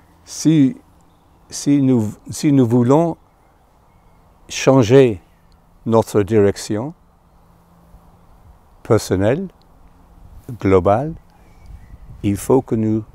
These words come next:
décidons de changer, euh, cette direction. La méditation, les, les pratiques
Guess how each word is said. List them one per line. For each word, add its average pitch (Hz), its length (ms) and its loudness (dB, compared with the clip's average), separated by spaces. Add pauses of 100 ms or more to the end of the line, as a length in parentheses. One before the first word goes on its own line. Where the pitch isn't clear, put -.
(520)
décidons 107 720 -2 (760)
de 95 100 -4
changer, 98 680 -2 (1120)
euh, 90 280 -6 (140)
cette 95 240 -4
direction. 92 580 -6 (760)
La 110 140 -4
méditation, 110 880 -2 (2500)
les, 101 500 2
les 101 160 -4
pratiques - 600 -4